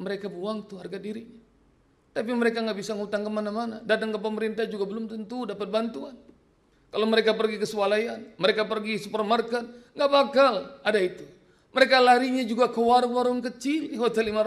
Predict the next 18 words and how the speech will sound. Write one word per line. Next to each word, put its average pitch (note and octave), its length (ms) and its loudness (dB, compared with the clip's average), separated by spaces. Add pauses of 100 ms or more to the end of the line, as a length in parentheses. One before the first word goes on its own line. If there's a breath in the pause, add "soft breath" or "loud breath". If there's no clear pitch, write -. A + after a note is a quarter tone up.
rahmati F3+ 240 -8
Allah. G#3+ 320 -4 (1120)
Bagaimana A3+ 480 2
saya G3+ 160 -2
bisa F#3+ 320 -2
hidup D#3 320 -4
dan D#3+ 160 -4
keluarga, F3+ 400 -2
Pak? - 480 -12
Modal F3+ 400 0
yang F3+ 80 -2
diputar F3+ 240 -6
cuma F3+ 240 -6
segitu-gitunya, F3 720 -6
nih F#3 160 -4
ngutang F3+ 400 -6
banyak G3 160 -8
benar. A3 320 -8